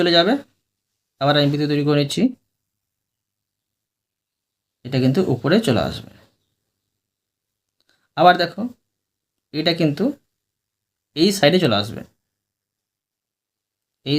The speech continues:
সাইডে চলে আসলো। দেখো কত মজার অঙ্ক। এবার দেখো যে এই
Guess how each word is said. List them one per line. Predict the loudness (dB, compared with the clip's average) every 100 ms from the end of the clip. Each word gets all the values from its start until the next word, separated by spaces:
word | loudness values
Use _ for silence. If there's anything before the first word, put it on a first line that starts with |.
| 0
সাইডে | 2 2 0 -2 -8 _ _ _ _ _ _ _ _ _ -4
চলে | -2 -2
আসলো। | -6 -12 -18 _ _ _ _ _ _ _ _ _ _ -2
দেখো | 0 0 -2 _ _
কত | -2 2 4
মজার | 4 2
অঙ্ক। | 0 -6 -14 _ _ _ _ _ 2
এবার | 6 6 4
দেখো | 0 -4 -6 _ _ _ _ _ _ _ _ _ _ _
যে | -8 -2
এই | 2